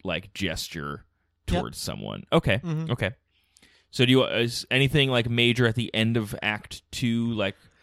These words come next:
Speaker 1: I imagine it's mostly just, like, doing the episode, but in the new, like, heightened form.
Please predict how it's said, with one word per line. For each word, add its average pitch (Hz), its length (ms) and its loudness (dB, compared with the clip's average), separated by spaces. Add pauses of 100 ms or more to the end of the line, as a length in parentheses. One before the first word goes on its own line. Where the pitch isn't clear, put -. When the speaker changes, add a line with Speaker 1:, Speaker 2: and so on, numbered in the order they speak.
(180)
Speaker 1:
I - 60 -8
imagine 107 560 2
it's - 180 -4
mostly 113 480 2
just, 98 260 -2
like, 95 260 -4
doing 104 360 4
the 107 120 0
episode, 85 680 -2 (540)
but 104 100 4
in 98 120 2
the 95 100 2
new, 95 680 6
like, 92 280 -2
heightened 90 540 -4
form. 67 600 -4